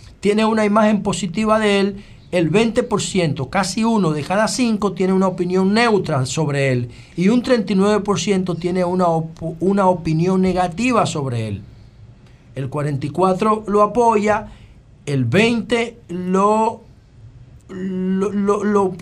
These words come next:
conci-, percibe neutral y un treinta y nueve lo rechaza, frenando y reforzando la opinión de los votantes sobre su gestión económica.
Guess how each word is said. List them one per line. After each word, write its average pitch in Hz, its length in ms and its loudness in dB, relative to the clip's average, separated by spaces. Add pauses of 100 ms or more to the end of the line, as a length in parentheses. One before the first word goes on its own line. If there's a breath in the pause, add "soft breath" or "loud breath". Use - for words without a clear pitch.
conci-, 196 440 0
percibe 226 460 -2
neutral 226 600 0 (260 loud breath)
y 185 100 2
un 208 120 2
treinta 208 280 -2
y 185 60 0
nueve 180 420 0 (220 loud breath)
lo 143 260 -2
rechaza, 120 640 -4 (520 soft breath)
frenando 214 760 2
y 185 80 2
reforzando 208 600 0
la 226 80 2
opinión 208 440 0
de 185 100 2
los 208 140 4
votantes 190 540 0
sobre 175 260 -2
su 175 160 -4
gestión 175 380 0
económica. 127 640 -2